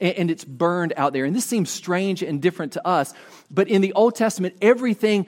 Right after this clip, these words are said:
was done in a special way. And they wanted to keep some things holy, and there were some things that were defiled, there were some things that were clean, there were some things that were unclean.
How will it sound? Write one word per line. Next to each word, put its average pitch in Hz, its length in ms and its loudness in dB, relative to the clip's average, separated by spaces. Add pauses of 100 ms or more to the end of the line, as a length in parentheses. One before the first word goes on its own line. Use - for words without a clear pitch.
(140)
was 180 200 2
done 175 300 0
in 175 240 -2
a 151 80 -2
special - 560 -2
way. 135 420 -2 (440)
And 180 100 6
they 202 80 10
wanted 214 200 4
to 180 60 2
keep - 280 -4
some 233 260 0
things 214 380 -2
holy, 190 400 4
and 170 80 0
there 170 80 0
were 156 80 -2
some 208 220 -2
things 208 220 -2
that 180 100 0
were 160 120 -2
defiled, 156 540 0
there 165 60 -2
were 156 80 -4
some 220 220 -4
things 196 200 -4
that 180 80 -2
were 165 100 -6
clean, 170 300 -6
there 156 80 -8
were 147 80 -6
some 170 200 -8
things 165 200 -8
that 160 100 -10
were 156 160 -2
unclean. 151 640 -8